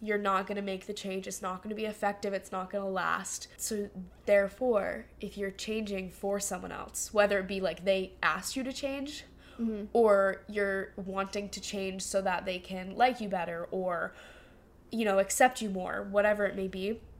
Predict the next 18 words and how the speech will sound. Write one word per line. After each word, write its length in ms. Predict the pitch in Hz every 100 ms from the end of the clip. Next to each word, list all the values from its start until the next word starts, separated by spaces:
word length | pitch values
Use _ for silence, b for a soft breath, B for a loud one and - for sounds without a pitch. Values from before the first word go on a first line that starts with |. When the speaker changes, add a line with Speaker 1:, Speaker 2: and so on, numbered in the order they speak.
| - - - - - - - - - - -
Speaker 1:
it's 200 | 226 233
not 220 | 220 214
gonna 200 | 214 196
last 680 | 190 180 196 269 - - - - - - - - -
and 140 | 202
you're 100 | 202
not 200 | 196 190
gonna 140 | 208 208
enjoy 320 | 185 185 180
it. 240 | 202 277 - - - -
Speaker 2:
Mm-hmm. 180 | 240 226
Speaker 1:
And 140 | 220 202
it's 220 | 190 -
not 220 | 208 196 190
actually 400 | 185 190 - 196
gonna 160 | 196
be 440 | 190 180 190 185 - 190
effective 760 | 190 247 302 - - - -